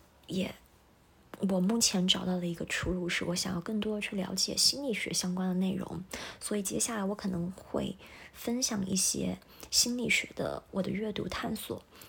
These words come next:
那我已经下载好了这个最近一直很想看，因为反复有被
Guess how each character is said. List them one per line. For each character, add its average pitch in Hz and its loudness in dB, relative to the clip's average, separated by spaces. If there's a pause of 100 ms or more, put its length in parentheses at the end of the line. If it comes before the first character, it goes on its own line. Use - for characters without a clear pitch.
(120)
那 196 -2
我 196 0
已 233 0
经 208 0
下 262 2
载 214 -2
好 - -2
了 175 -2 (420)
这 - 2
个 185 -2
最 220 -2
近 233 4
一 - 0
直 214 4
很 185 4
想 190 0
看， - -2
因 196 4
为 202 4
反 196 0
复 190 -4
有 208 0
被 196 -2